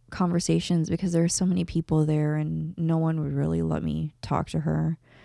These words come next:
Not that she would have given me much considering she was drugged up and she barely understood what was going on anyway. I didn't know she was drugged up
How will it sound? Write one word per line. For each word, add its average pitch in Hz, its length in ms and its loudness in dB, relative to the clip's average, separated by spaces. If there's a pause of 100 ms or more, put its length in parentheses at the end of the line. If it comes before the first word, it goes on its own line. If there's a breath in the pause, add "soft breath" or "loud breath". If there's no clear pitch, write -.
(280 soft breath)
Not 156 240 4
that 151 220 4
she - 160 2
would 156 140 4
have 151 140 0
given 151 280 2
me 151 400 -2 (220)
much 147 600 -2 (440)
considering 151 540 -2
she 156 180 -6
was 156 320 -4
drugged 147 380 0
up 151 320 -2 (120)
and 175 80 -8
she 165 120 -4 (180)
barely 156 300 2
understood 151 400 -2
what 135 100 0
was 156 120 -4
going - 260 -4
on 78 120 -4
anyway. 78 380 -4 (1700)
I 180 60 2
didn't 185 160 6
know 156 140 4
she 165 100 2
was 165 100 4
drugged 185 280 4
up 214 240 2